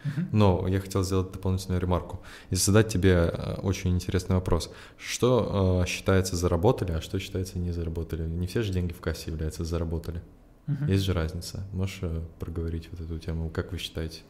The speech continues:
Speaker 2: Как вы относитесь к деньгам? Вот так.
Speaker 1: Ну да, смотри, ну, чтобы вот ответить на этот вопрос,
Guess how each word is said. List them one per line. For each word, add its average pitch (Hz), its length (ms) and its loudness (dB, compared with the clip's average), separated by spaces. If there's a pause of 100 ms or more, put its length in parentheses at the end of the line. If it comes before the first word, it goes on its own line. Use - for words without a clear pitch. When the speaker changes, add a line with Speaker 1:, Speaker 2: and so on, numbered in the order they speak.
(280)
Speaker 2:
Как 92 200 -2
вы 90 60 2
относитесь - 560 -4
к - 40 -20
деньгам? 82 280 -6
Вот 82 100 -10
так. 87 200 -8
Speaker 1:
Ну 151 160 4
да, - 200 2
смотри, 151 320 2
ну, 143 160 -2
чтобы 147 280 0
вот 147 100 2
ответить 143 280 0
на 143 40 2
этот 139 120 -2
вопрос, 185 360 -2